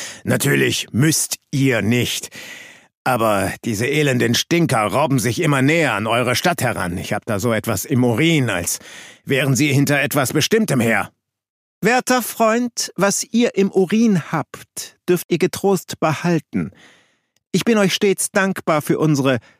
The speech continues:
Handelsbeziehungen und die Informationen, die ihr mir bringt. Aber das Regieren überlasst bitte mir.“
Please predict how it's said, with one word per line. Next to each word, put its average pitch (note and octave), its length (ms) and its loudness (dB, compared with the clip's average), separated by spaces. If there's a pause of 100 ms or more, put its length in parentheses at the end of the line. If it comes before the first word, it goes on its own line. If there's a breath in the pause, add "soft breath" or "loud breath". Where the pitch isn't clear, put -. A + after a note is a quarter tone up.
(220 soft breath)
Handelsbeziehungen F#3 1500 0
und - 400 -6
die D3+ 100 0
Informationen, D#3+ 760 2
die C#3 120 0
ihr A#2+ 100 0
mir A#2 140 2
bringt. A#2 360 0 (680 soft breath)
Aber F#3+ 200 2
das G3+ 220 0
Regieren G#3+ 480 2
überlasst G#3 600 0
bitte G3+ 240 2
mir.“ F#3+ 360 2